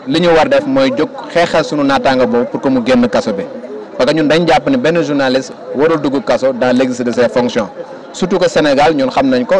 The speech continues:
je suis dans la presse depuis vingt-deux ans. Depuis deux mille quatre, gis ñu benn journaliste bu nga xamante dugal nañ ko kaso dans l'exercice de ses fonctions.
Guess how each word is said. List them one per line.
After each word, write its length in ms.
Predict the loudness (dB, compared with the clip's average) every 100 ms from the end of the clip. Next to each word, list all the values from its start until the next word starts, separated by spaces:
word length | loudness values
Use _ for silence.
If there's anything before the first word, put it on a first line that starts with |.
| 0
je 60 |
suis 260 | -2 0 0
dans 140 | 2 2
la 140 | 2
presse 180 | 0 -2
depuis 200 | -2 -2
vingt-deux 440 | 0 0 2 2
ans. 120 | 0 -2 -8 -14 -14 -8 -4
Depuis 220 | -2 0
deux 160 | 0
mille 140 | 0 2
quatre, 260 | 2 0 -2
gis 160 | -2
ñu 80 | -4
benn 280 | 0 2 2
journaliste 340 | 2 0 2
bu 80 | 0
nga 80 | 0
xamante 280 | 0 -2 -2
dugal 240 | 0 0
nañ 120 | 0 0
ko 100 | 0
kaso 240 | 0 0
dans 180 | 0 0
l'exercice 300 | 0 -2 0
de 40 |
ses 40 | 0
fonctions. 380 | 0 -4 -4